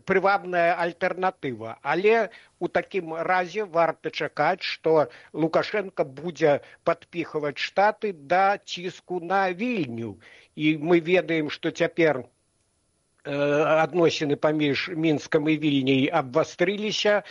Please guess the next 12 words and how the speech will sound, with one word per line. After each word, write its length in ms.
праз 240
гэты 300
вось 200
крызіс 460
з 160
паветранымі 720
шарамі, 600
з 80
кантрабанднымі 1040
цыгарэтамі. 880
Абодва 500
бакі 540